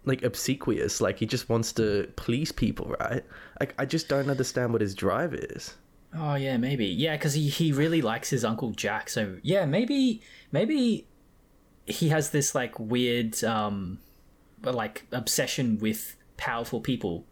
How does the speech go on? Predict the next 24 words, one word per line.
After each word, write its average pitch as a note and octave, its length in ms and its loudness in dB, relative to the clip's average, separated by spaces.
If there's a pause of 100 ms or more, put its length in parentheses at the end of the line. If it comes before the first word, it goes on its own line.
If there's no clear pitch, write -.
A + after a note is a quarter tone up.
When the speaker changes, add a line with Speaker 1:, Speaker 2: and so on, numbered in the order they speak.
(140)
Speaker 2:
which, E3+ 240 0
which E3 300 2
is C#3+ 140 2
why D#3+ 240 2
I D3 80 0
think C3 420 -2
maybe A#2+ 380 -2
he A2+ 140 0
does A#2 260 0
want G#2+ 220 0
power G2+ 240 -4
himself. F#2+ 400 -4
'Cause, G#2+ 140 -4
you A#2 60 -2
know, G2 140 -2
like, F#2 220 -6
usually, C#3 460 0 (960)
you C3 200 0
know, A2 180 0
like, G#2+ 300 -4
those G#2 420 0
obsequious, A2+ 920 0
like, G#2+ 360 -4
Machiavellian G#2+ 1120 0